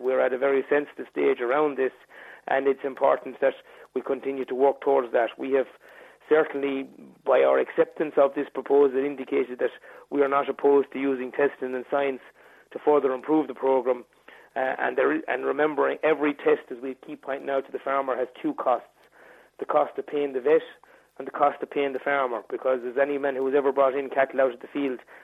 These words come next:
they don't come themselves. And they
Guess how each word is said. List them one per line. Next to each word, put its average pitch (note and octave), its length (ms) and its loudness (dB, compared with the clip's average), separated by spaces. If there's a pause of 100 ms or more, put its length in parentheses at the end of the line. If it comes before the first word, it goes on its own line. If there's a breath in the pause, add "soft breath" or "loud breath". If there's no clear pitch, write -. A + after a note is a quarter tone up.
they D3 100 4
don't D#3 360 2
come C3+ 180 -6
themselves. A#2+ 520 -2 (540 soft breath)
And B2+ 300 -6
they B2 120 -2